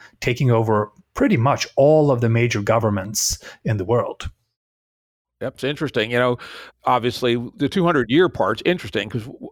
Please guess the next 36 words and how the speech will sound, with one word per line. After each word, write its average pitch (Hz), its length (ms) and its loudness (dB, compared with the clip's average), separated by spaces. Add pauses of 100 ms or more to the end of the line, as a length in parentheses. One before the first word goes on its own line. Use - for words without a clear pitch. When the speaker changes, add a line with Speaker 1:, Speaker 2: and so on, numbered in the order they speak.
Speaker 2:
what 135 180 2
I 196 140 4
would 285 160 0
describe 107 840 0
of 120 140 -10
what 107 180 -4
you 135 220 0
were 160 160 2
talking 101 480 -4
about 104 320 0
is 107 120 -2
not 135 220 -2
necessarily 120 720 -2
postmodernism, 107 1000 -4
but 139 140 -2
one 214 140 2
of 175 60 2
the 120 60 2
branches 135 920 0 (100)
of 123 140 0
modernism, 117 720 -2 (380)
and 139 80 0
I 139 80 2
call 160 240 2
it 147 80 0
the 127 100 0
Rousseau 139 480 2
branch. 92 540 -4
When 117 100 -6
I 135 60 0
look 156 200 0
back 131 220 0
at 131 100 -2
the 117 120 2
Enlightenment, 107 760 0
I 98 200 2